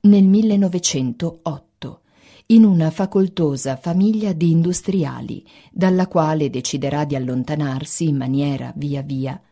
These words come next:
più radicale. Durante gli studi di storia svolti tra Parigi e Zurigo,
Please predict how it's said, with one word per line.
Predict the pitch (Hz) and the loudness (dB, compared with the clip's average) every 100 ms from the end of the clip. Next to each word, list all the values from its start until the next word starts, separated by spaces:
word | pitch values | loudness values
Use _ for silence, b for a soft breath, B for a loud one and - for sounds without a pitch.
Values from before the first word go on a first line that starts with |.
| _ | _
più | - 180 | -4 -2
radicale. | 170 165 170 170 131 156 - _ _ _ b b b b b b b | 0 -2 -6 -10 -12 -16 -20 _ _ _ b b b b b b b
Durante | 190 220 220 214 196 165 | 2 4 4 4 2 0
gli | 135 | -2
studi | 131 - 165 151 | -4 -2 -2 -2
di | 127 | -4
storia | 127 - 143 135 135 135 135 | -8 -8 -6 -6 -6 -6 -6
svolti | 160 156 160 151 139 127 | -6 -2 0 0 -4 -8
tra | 120 131 | -8 -10
Parigi | 135 139 165 139 - 123 | -8 -2 -2 -2 -6 -8
e | 123 | -8
Zurigo, | - 151 151 127 - 135 | -6 -4 -4 -6 -6 -10